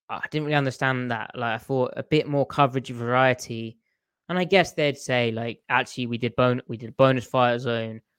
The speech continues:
we did cover nine, we did one robber, we did one rat.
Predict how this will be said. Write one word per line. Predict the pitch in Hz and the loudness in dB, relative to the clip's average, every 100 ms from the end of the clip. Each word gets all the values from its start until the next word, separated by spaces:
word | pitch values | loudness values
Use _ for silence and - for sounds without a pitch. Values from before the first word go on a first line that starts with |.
| - | -10
we | 120 | -8
did | 110 | -8
cover | - 131 117 | 0 0 0
nine, | 113 110 110 104 104 - | -4 -4 -4 -6 -10 -12
we | |
did | 120 113 | -8 -6
one | 127 120 113 | 0 0 0
robber, | 113 110 123 117 - | -2 -2 -2 -6 -8
we | 123 | -10
did | 120 139 | -10 -6
one | 120 113 | -8 -6
rat. | 113 113 113 | -4 -2 -2